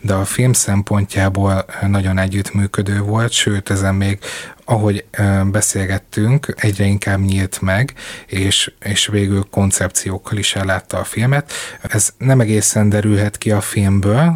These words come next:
de, de talán egy érdekesség, hogy mi ezt a filmet úgy készítettük el, hogy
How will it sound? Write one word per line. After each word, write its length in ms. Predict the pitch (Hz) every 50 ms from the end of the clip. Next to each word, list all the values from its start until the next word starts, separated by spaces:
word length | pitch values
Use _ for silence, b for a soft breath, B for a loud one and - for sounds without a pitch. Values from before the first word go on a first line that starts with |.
| 156 123
de, 340 | 110 107 107 107 107 104 - - - - - - 107 110 101 -
de 100 | - 117
talán 300 | 107 - 107 104 101 101
egy 100 | 101 98
érdekesség, 800 | 104 104 104 98 101 98 - - 101 - - - - 110 113 110
hogy 180 | - - 110 101
mi 100 | 101 104
ezt 200 | 101 98 - -
a 40 | -
filmet 400 | - - 113 110 107 110 104 -
úgy 180 | 110 113 113 -
készítettük 800 | - 117 101 - - - - - - 101 - - - 98 -
el, 220 | - 101 101 107 104
hogy 380 | 95 - - 98 95 98 95